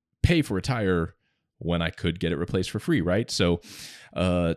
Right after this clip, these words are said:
turned out the nearest functional Toyota dealership was, uh, another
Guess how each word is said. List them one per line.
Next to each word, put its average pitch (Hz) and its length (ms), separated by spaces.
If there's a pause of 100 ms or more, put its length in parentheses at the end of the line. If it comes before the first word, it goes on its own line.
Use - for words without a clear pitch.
turned 139 240
out 117 260
the 101 220
nearest 120 760
functional 113 540
Toyota 120 400
dealership 95 540 (100)
was, 90 640
uh, 87 200
another 120 420